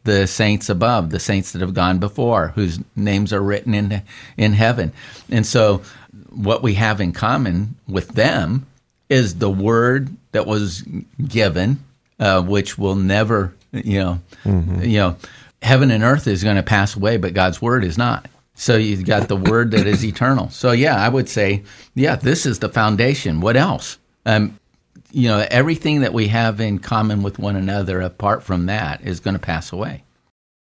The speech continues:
Speaker 2: And I think we'd agree that, that ultimately it's our union to Christ that our communion flows out of. But how do we know about Christ? Well, it's through his word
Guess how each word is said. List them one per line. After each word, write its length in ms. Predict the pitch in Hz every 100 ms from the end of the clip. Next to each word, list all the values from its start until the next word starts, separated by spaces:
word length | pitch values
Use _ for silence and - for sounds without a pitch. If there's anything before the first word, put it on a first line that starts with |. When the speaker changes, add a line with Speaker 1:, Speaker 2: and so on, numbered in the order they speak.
| _ _ _ _
Speaker 2:
And 80 | 113
I 40 |
think 100 | 135
we'd 100 | 107
agree 300 | 92 90 107
that, 240 | 87 85 -
that 260 | 85 80 -
ultimately 500 | 107 131 90 87 87
it's 340 | 85 - - -
our 120 | 90
union 360 | 90 95 90
to 80 | 82
Christ 580 | - 113 90 85 - - - - 139
that 260 | 92 85 - -
our 200 | 78 78
communion 720 | - 90 87 87 80 78 80 - _ _ _ _ -
flows 440 | - 101 90 82
out 200 | 87 92
of. 220 | 82 80
But 180 | 80 85 - - - - -
how 140 | - 92
do 80 |
we 80 | 85
know 160 | 87 117
about 220 | 85 76
Christ? 420 | - 64 - - - - _ _ _ - - -
Well, 160 | 80
it's 140 | - -
through 180 | 87 82
his 160 | 76
word 320 | 90 87 78